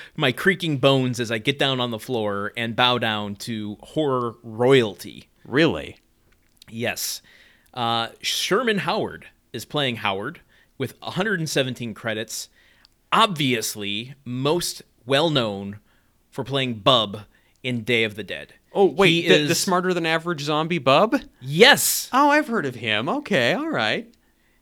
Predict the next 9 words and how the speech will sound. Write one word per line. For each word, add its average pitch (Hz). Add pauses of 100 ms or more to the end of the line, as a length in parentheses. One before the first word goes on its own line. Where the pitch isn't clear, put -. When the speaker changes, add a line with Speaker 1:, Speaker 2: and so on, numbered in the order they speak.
(160)
Speaker 1:
See, 240
someone 208
who's 180
even 160
un-, 151
unacquainted 147
with 117 (240)
the 131
genre 113